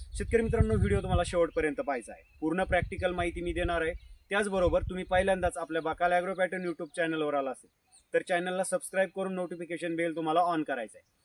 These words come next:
म्हणजे येणाऱ्या नवीन व्हिडिओचं नोटिफिकेशन हे तुम्हाला मिळणार आहे. तर शेतकरी बंधूंनो, या अवस्थेमध्ये आता जो प्लॉट आहे, तर ही अवस्था जवळपास चाळीस साठ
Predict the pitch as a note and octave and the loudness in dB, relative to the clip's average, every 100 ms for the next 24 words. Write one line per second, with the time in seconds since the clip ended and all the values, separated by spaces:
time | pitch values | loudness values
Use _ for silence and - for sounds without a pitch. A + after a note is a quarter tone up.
0 | _ - D#3+ F#3 F3 F#3+ G#3 G3+ G3 G3 | _ -4 0 2 2 2 2 2 0 0
1 | E3 D#3+ E3 D#3+ E3 D#3+ D#3 D#3+ C#3+ F3+ | 0 0 -2 -2 -4 -6 -4 -2 -2 -4
2 | - _ - G3 D3 C3 A2+ G#2 F#2 _ | -8 _ -6 0 2 0 -6 -12 -14 _
3 | _ _ _ A#3 A#3+ - C4+ B3 A3 D#3+ | _ _ _ 0 0 0 2 2 2 0
4 | C#3 - _ _ - F#3+ A3 A3 G#3+ G3+ | -2 -6 _ _ -4 0 0 0 0 -2
5 | E3+ A#2 - _ _ C#3 E3 G3 G#3+ A3 | -2 -6 -12 _ _ -4 -2 0 0 4
6 | G3+ F3+ A#2+ - _ _ - F3+ - A3+ | 4 4 0 -6 _ _ -2 0 2 2
7 | G#3 G#3 - G3 G3 G3+ F#3+ F3+ G3 - | 4 2 0 0 4 4 6 4 2 -2
8 | - - F3+ F#3+ G#3+ - F#3 | -8 2 6 6 4 2 2